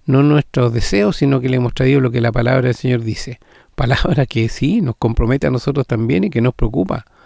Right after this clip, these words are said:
Claro que sí. Pero como hijos de Dios sabemos cuál es nuestro destino final, sabemos que nuestros pecados ya fueron pagados por Jesús y por lo tanto podemos mirar tranquilo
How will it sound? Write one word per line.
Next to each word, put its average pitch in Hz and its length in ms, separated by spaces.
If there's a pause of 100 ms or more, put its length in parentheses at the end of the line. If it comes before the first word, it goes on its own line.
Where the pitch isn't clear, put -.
(260)
Claro 147 280
que 170 100
sí. 175 260 (720)
Pero 123 220
como 127 240
hijos 151 220
de 139 100
Dios 151 200
sabemos 147 380
cuál 165 180
es 135 80
nuestro 135 300
destino 135 340
final, 135 420 (580)
sabemos 139 500
que 123 140
nuestros 123 320
pecados 135 440
ya 117 120
fueron 180 320
pagados 175 580 (420)
por - 160
Jesús - 520 (440)
y 135 100
por 123 140
lo 120 120
tanto 139 320
podemos 120 400 (100)
mirar 123 300 (280)
tranquilo 160 600